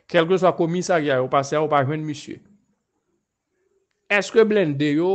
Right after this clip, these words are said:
nan disparèt moun tou menm jan gwoup ame konn pran w?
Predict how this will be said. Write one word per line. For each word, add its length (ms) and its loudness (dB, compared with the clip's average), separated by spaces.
nan 200 0
disparèt 520 0
moun 360 -6
tou 240 -10
menm 340 0
jan 160 0
gwoup 260 -6
ame 300 2
konn 240 -8
pran 260 -6
w? 140 -6